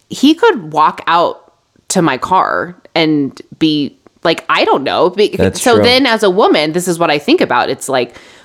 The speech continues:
Speaker 1: well, I hope I get to my car okay.
Speaker 2: Yeah.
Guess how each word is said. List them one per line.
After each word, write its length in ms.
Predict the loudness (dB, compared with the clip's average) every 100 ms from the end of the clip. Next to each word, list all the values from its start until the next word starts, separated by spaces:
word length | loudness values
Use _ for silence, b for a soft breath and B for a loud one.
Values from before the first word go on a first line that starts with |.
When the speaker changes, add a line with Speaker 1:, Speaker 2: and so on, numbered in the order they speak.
| B -2
Speaker 1:
well, 240 | 0 2
I 100 | 0
hope 240 | 0 2
I 60 | 2
get 180 | 0 -2
to 60 | -2
my 100 | -2
car 280 | 0 0 2
okay. 500 | -2 -2 -2 -2 -4 _ _
Speaker 2:
Yeah. 320 | 0 0 -2